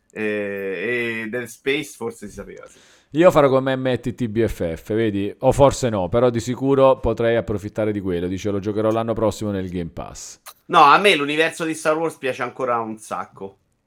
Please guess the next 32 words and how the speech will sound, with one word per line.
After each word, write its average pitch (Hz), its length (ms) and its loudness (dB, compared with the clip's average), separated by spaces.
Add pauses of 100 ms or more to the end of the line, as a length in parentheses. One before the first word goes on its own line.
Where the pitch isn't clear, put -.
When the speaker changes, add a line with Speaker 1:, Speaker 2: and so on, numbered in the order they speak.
Speaker 1:
Eh, 101 800 -10
sono 110 180 -12
uno 120 100 -8
di 117 80 -10
quelli 110 200 -8
convinti 107 500 -8
che 101 80 -10
è - 20 -8
un 101 100 -10
universo 104 400 -10
fantastico, 101 640 -8
che 98 140 -10
è 98 80 -16
cannato, 92 460 -12
l'ha 90 80 -10
un 98 120 -12
po' 101 120 -12
sprecato 95 560 -8
da, 90 360 -8
dai 92 140 -12
film, - 380 -20
dai - 140 -16
telefilm, - 440 -18 (560)
per 104 140 -8
sta - 180 -10
famiglia 95 400 -10
Skywalker 92 640 -8
che 92 100 -18
invece 95 220 -14
ce 98 80 -12
l'ha 90 120 -10
frantumate. 107 760 -10